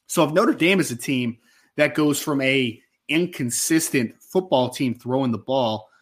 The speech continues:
to a more, to a more well-balanced team, then I don't think that you're gonna see a tremendous spike in the efficiency of the offense and the point per game total.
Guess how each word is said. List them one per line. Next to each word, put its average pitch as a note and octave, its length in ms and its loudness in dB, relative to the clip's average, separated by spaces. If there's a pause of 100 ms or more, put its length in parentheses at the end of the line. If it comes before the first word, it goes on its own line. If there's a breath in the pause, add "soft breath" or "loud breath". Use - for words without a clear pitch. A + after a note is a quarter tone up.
(180 soft breath)
to D3 260 0
a B2+ 500 2 (460)
more, D#3 280 0 (180)
to E3 140 0
a - 20 2
more D#3 240 2
well-balanced C#3 760 -2
team, B2 320 -2 (360 soft breath)
then D#3 100 2
I E3 80 4
don't G3+ 240 2
think G3 160 -2
that F3+ 80 0
you're D3+ 140 2
gonna D#3 120 2
see D3+ 180 -2
a B2+ 40 0
tremendous C3+ 480 -2
spike C#3+ 540 0
in B2+ 240 -2
the A#2 100 -2
efficiency E3 560 -2
of E3 80 0
the E3+ 140 0
offense F3 500 0 (100)
and G3+ 200 2
the C4 40 2
point G3 280 -2
per C3 80 -6
game C#3 260 0
total. - 400 -12